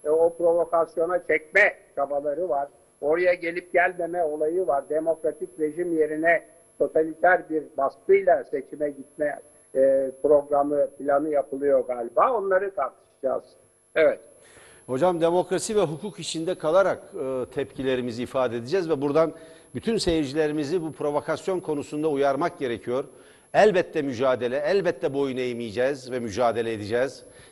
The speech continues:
Speaker 2: Teslim olmayacağız, susmayacağız ve korkmayacağız. Ve fakat hiçbir biçimde hiçbir provokasyon girişimini de unutmadan hareket edeceğiz. Hiçbir provokasyona gelmemeye, hiçbir kışkırtmaya prim vermemeye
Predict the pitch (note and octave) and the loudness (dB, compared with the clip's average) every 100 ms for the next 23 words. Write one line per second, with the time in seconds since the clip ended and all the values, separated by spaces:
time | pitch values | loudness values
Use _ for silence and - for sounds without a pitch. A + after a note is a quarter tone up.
0 | _ D3 D3+ - F#3+ F3 D3+ D3 C3 C3 | _ -2 -2 0 2 4 4 0 -2 -2
1 | E3 - A3 F#3+ D#3+ D3 C#3+ F3 D3 - | -4 -4 -8 -8 -6 -4 -2 -2 -2 -4
2 | C3+ - A#2 G2+ G2 A#2+ E3+ D#3 F3 - | -4 -4 -10 -8 -6 -6 -6 -2 -4 -4
3 | - - - - - A3 A#3+ F3+ - C3 | -20 -20 -18 -16 -6 2 2 2 -4 -4
4 | A#2 D3 - - - - - _ _ _ | -2 -4 -6 -16 -20 -20 -20 _ _ _
5 | _ _ _ _ _ D#3 - - C4+ A#3+ | _ _ _ _ _ -4 -2 4 4 4
6 | E3+ F3 E3+ - E3 - A3 A3 D#3+ E3 | 2 4 4 2 -2 2 2 2 0 -2
7 | D#3+ - E3+ D#3+ F#3 F3 F#3+ G#3 D3 G3 | -2 -4 -2 0 0 2 0 -2 -2 -2
8 | G3 D3 C3+ B2+ B2 B2 B2 A2 A2 G#2+ | -2 -4 -2 -4 -2 -4 -4 -6 -6 -2
9 | E3 D#3 D#3 - A3 - E3+ D#3+ D#3+ C3+ | -2 -2 -8 -6 -6 -2 0 0 -2 -4
10 | D#3+ D#3 C3 C#3+ F3+ F#3 E3 C3+ G2 A2 | -4 -2 2 4 4 2 -2 -4 -6 -10
11 | C#3 C3 - G#3 F#3 E3 F3+ D3+ E3+ E3+ | -12 -12 -8 -6 -4 -4 -6 -4 -2 -2
12 | D3+ D#3+ D#3+ D3+ D#3+ F3+ E3 C#3+ C3+ F#3+ | -2 -4 -4 0 0 0 -4 -4 -4 -4